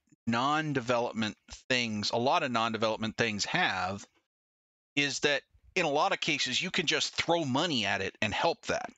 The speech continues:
That doesn't work most of the time with development. If I was in a crunch and my boss said,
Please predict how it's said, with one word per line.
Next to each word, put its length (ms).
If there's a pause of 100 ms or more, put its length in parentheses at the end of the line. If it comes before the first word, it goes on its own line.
(1500)
That 180 (480)
doesn't 440
work 320 (180)
most 360
of 80
the 80
time 400
with 140
development. 560 (880)
If 160
I 120
was 160
in 80
a 60
crunch 720 (600)
and 160
my 80
boss 300
said, 380